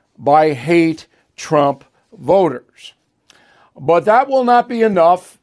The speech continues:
next year in two thousand twenty-four.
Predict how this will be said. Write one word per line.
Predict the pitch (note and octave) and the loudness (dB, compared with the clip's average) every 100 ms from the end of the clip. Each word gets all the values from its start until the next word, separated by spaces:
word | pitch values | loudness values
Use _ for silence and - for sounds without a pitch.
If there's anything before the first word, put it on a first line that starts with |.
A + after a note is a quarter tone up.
| _ | _
next | D#3 D#3+ D#3 - | -6 -4 -4 -12
year | G3 A3+ G3+ D#3+ E3+ | -10 -2 -2 -2 -4
in | D#3+ D#3 | -8 -10
two | D3 | -10
thousand | D3 D3+ C#3+ C3 C#3 | -2 0 0 -4 -12
twenty-four. | - C#3 C3+ B2 B2+ B2 | -12 -12 -12 -14 -14 -14